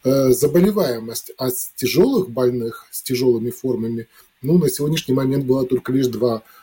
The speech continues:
заболевших, такого мы давно не видели. Вот. Заболеваемость растёт из-за того, что ми-, изменился, меняется вирус, и новый,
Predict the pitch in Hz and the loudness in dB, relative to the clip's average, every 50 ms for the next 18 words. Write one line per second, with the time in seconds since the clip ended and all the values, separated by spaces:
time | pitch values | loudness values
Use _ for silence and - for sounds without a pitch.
0 | _ - 104 123 117 107 127 123 151 175 - - 123 - - 117 - - 143 147 | _ -6 -2 -2 0 2 2 2 4 2 0 -2 -4 -6 -6 -8 -4 0 2 2
1 | 151 139 127 123 120 120 127 113 110 117 120 127 131 131 127 117 107 95 90 98 | 2 2 2 2 2 2 2 2 0 0 0 0 0 0 -2 -2 -4 -6 -8 -10
2 | 92 101 107 110 _ _ - - - - - - - _ _ 110 113 120 127 127 | -12 -12 -14 -16 _ _ -20 -20 -20 -20 -20 -20 -20 _ _ -6 0 4 4 4
3 | 117 - - - - - 131 - 143 147 160 165 202 214 214 202 180 170 - - | 4 4 0 -6 -4 -2 0 2 2 4 4 4 4 4 4 2 2 0 0 -2
4 | 131 123 - - 170 - - 127 120 - - 123 127 143 - - - 123 123 127 | -4 -4 -2 -2 -4 -4 -4 -8 -4 0 2 2 2 2 -2 -4 -4 -2 0 0
5 | 127 123 117 120 131 127 127 127 120 - - - 117 117 120 - 135 123 127 127 | 0 -2 -2 -2 0 0 2 0 0 -2 -2 -2 0 0 0 0 0 0 2 2
6 | 127 120 117 110 - - 113 107 123 156 185 214 190 180 - - - 127 127 127 | 2 2 0 -2 -4 -4 -4 0 2 4 4 4 2 0 -2 -2 -2 0 0 2
7 | 127 117 113 120 117 | 2 2 2 2 0